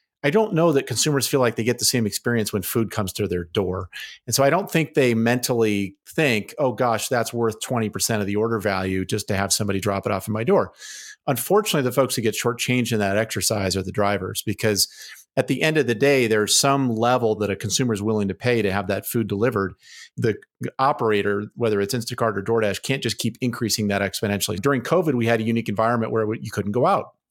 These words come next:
So guess what? That price el-, elasticity for the consumer who may have said, "Gosh, I'm not willing to pay more than fifty dollars to have food delivered," it went to eighty 'cause they couldn't do anything else. Well, now I think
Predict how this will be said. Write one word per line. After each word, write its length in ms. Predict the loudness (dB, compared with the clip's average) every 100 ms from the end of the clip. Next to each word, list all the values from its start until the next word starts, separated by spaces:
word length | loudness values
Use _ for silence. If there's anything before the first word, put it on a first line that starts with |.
| -6
So 120 | -2
guess 240 | 2 2 2
what? 160 | 0
That 160 | 0 -2
price 300 | 0 0 0
el-, 140 | -2 -4 -2
elasticity 600 | 0 0 2 0 2 0
for 100 | 0
the 80 | -2
consumer 560 | -2 -2 0 4 2 2 -12 -18 -8
who 80 | 0
may 140 | 2
have 100 | 2
said, 140 | 2 2
"Gosh, 260 | 2 2
I'm 80 | 0
not 140 | 0
willing 180 | 0 0
to 60 | -2
pay 180 | -2 0
more 160 | 0
than 100 | -2
fifty 340 | 0 0 2 2
dollars 260 | 2 2
to 60 | 0
have 120 | -2
food 160 | -2 0
delivered," 400 | 0 2 0 -2 -18 -20 -10
it 80 | -2
went 180 | 2 2
to 160 | 0 0
eighty 200 | 0 0
'cause 160 | -2
they 80 | -2
couldn't 240 | 0 -2 0
do 120 | -2
anything 320 | -2 -2 -2
else. 220 | -2 -2 -6 -14 -20 _
Well, 80 | -4
now 180 | 0 0
I 60 |
think 220 | 0 -2